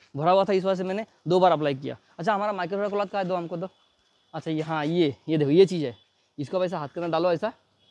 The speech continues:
और मस्त ऐसा apply करो ऐसा। ये देखो, ये ज़बरदस्त चीज़ है वो काम करने के लिए,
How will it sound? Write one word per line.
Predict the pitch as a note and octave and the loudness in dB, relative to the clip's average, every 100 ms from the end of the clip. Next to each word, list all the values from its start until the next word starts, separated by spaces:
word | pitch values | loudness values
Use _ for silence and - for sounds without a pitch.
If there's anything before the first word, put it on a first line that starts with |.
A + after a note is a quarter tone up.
| _ - | _ -12
और | C#3 | -6
मस्त | C#3+ F3 | -4 -4
ऐसा | E3 G#3 A3 - | -4 -6 -6 -6
apply | C#3+ C#3 | -6 -6
करो | B2 A2 G#2+ _ _ _ _ _ _ | -8 -12 -18 _ _ _ _ _ _
ऐसा। | B2 - A#2 _ _ _ _ _ _ _ _ - | -20 -20 -20 _ _ _ _ _ _ _ _ -14
ये | |
देखो, | C3+ A#2 | -12 -4
ये | D3+ F3 C3 _ _ _ _ _ _ _ _ - | 0 2 0 _ _ _ _ _ _ _ _ -8
ज़बरदस्त | B2+ F#3 F3+ E3 | -2 0 0 -2
चीज़ | D3+ B2 | -8 -10
है | |
वो | A#2+ A2+ - | -12 -14 -10
काम | C#3 | -8
करने | C3 B2+ A#2 | -8 -14 -16
के | A2 | -18
लिए, | G#2+ | -20